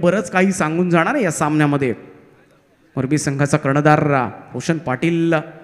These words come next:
मैदानाच्या आतमध्ये जातोय, फार मोठी जबाबदारी असेल, परंतु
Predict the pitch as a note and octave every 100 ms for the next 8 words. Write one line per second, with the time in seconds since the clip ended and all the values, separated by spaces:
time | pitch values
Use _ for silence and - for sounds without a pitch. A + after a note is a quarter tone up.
0 | - - _ _ C3+ C#3 D#3 D#3+ D#3 B2+
1 | D3+ D#3 D#3+ D3+ D3 E3+ F3 - - -
2 | - _ _ _ _ _ - E3+ E3+ E3
3 | D3+ C#3+ D3+ D3+ D#3+ D3 - E3+ E3+ F#3
4 | - - D#3 D3+ D#3+ D#3 C3